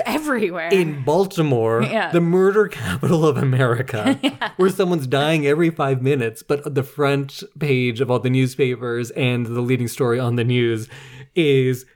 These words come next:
Speaker 2: "There are dancers plaguing the city."
Speaker 1: <laughs> Yeah. <laughs> Those damn dancers. Always in people's way.
Speaker 2: Is this the,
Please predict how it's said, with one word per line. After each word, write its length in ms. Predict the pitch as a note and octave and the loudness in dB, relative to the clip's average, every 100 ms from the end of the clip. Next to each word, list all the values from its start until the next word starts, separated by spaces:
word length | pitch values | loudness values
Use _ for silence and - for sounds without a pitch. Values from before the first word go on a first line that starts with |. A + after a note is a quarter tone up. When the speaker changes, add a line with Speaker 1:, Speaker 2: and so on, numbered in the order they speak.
| _ _ | _ _
Speaker 2:
"There 220 | C3+ C#3 - | 0 0 0
are 140 | C3 | -2
dancers 680 | A2 G#2 A#2+ A#2 C3+ E3 D3 | -2 -4 -4 -2 -2 -2 -4
plaguing 680 | C3+ - D3+ C#3 D3+ D3+ D3 | -6 -6 -2 0 2 2 0
the 160 | A#2 B2 | 0 -2
city." 520 | - - A#2 A2+ A#2 | -4 -4 -4 -6 -10
Speaker 1:
<laughs> 80 | A#3+ | -4
Yeah. 240 | B3+ G3 - B2+ - - A3 - | -4 -4 -6 -8 -10 -18 -18 -18
<laughs> 500 | - - - - - | -20 -20 -20 -16 -8
Those 200 | G3+ - - - - - - | -8 -8 -18 -18 -20 -20 -20
damn 300 | D#3+ E3 E3 | -16 -14 -12
dancers. 720 | F3+ - E3+ - F3+ G3 - - - - - - _ _ - | -12 -12 -12 -10 -8 -6 -6 -8 -14 -18 -18 -20 _ _ -4
Always 380 | F#3+ G3 F#3+ F#3+ | 0 0 0 -2
in 240 | F#3 F3 | -4 -8
people's 480 | D#3+ G#3 G3 F3+ E3 | -6 -4 -2 -4 -2
way. 380 | F3+ F3+ F3 F3 - - - _ _ | -2 0 0 -4 -14 -20 -20 _ _
Speaker 2:
Is 200 | G3 E3 | -2 -2
this 180 | F#3+ A3+ | -2 -4
the, 180 | A3 F#3+ | -6 -8